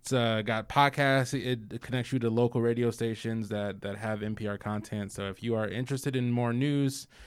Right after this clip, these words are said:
um, or podcast, news podcast specifically, check out the N P R One app. It's, uh, super easy to use. It's super, uh, it's a super great way to sort of stay informed with what's going on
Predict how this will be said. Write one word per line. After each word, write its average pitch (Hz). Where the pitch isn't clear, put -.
um, 110
or 117
podcast, 113
news 123
podcast 110
specifically, 107
check 104
out 98
the -
N 98
P -
R 95
One 113
app. 110
It's, 90
uh, 92
super 175
easy 143
to 131
use. 123
It's 110
super, 107
uh, 95
it's 104
a 104
super 117
great 98
way 98
to 92
sort 95
of 92
stay 90
informed 90
with 95
what's 90
going 92
on 95